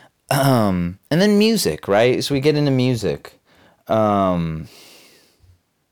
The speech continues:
and when we talk about music on a talent level, you know, there's no way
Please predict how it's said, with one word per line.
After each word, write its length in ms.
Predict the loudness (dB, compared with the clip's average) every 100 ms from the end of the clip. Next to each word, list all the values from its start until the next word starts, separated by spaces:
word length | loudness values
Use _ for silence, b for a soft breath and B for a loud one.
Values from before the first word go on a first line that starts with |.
| _ _ _ _ _ _ b b b b b b b b b b b b -8
and 80 | -2
when 80 | -2
we 60 |
talk 180 | 2 0
about 160 | 2 0
music 600 | 2 0 0 0 -2 -2
on 140 | -2 0
a 80 | -2
talent 460 | 0 0 0 -2 -8 _ _
level, 520 | 0 0 2 0 -2 B B B B B B _ _ _ -4
you 140 | 0
know, 380 | 0 0 -2 -6 b b b -20 -20 _ B B B B B -6
there's 840 | 2 4 4 4 0 -4 -10 -12 _ _ -6
no 580 | -2 2 4 6 4 4
way 960 | 0 2 4 4 4 2 2 -2 -6